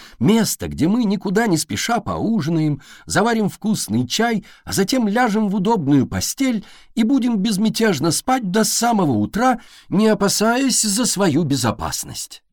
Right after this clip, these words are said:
Наши друзья находились не в таких тепличных условиях.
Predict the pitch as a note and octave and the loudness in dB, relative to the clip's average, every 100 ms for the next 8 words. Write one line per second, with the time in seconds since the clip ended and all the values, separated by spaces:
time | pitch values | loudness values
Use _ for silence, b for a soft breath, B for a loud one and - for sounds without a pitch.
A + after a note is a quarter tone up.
0 | _ E2+ G#2 A2 F2+ D#2 E2+ C#2+ E2 D3+ | _ -4 -2 -2 -6 -8 -8 -6 -2 -2
1 | F3 _ _ - B2 D#3+ F3+ C4 F#3+ F#3 | -4 _ _ -4 -2 0 0 0 -2 -2
2 | G#3+ A3 - A3+ - D3 - - G2 E2 | -2 -2 -2 -4 -6 -12 -14 -10 -10 -6
3 | G2 - - - F#2+ - D#2+ B1+ A1 G#1 | -6 -4 -8 -6 -6 -8 -8 -10 -12 -18
4 | - | -20